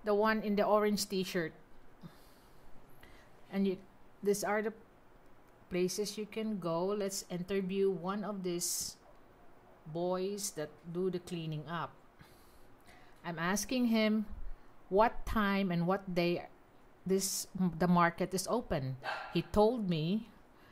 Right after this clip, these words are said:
that it's only open from Tuesday to Sunday from five P M to one A M in the morning. So remember,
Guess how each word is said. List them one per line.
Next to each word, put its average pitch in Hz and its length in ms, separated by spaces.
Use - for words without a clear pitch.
that 165 160
it's 190 220
only 302 340
open 233 460
from 185 180
Tuesday 220 640
to 285 100
Sunday 196 680
from 202 280
five 247 360
P 240 200
M 202 340
to 208 100
one 208 500
A 190 220
M 180 180
in 185 140
the 180 60
morning. 180 600
So 175 340
remember, 190 680